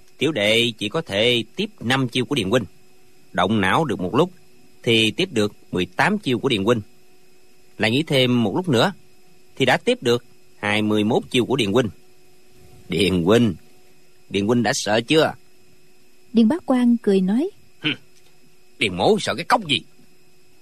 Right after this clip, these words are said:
Speaker 2: Lệnh Hồ Xuân đáp:
Speaker 1: "Tiểu đệ chỉ cần tìm tòi suy nghĩ thêm vài lần nữa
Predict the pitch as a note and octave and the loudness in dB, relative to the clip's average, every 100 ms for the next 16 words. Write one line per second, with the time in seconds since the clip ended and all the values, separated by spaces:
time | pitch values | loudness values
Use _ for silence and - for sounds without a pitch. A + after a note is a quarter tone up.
0 | - G#3+ B3 G#3 F3 - A3 G3+ C4+ F4+ | 0 2 4 2 0 0 0 0 -4 -10
1 | - - - - - - - - - - | -18 -20 -20 -20 -20 -20 -20 -20 -20 -20
2 | - B2 C#3+ G2+ G#2+ - - - - - | -8 -4 -2 0 -2 -4 -16 -20 -14 -8
3 | - G2+ - G2+ E2 D#2+ F2 E2 - A#2+ | -4 -4 -4 -4 -4 0 0 -2 -4 -2
4 | F2+ G#2+ E3+ A#2+ G2+ G2 F#2+ F#2 G2 F3 | 0 0 0 -2 0 0 2 2 2 0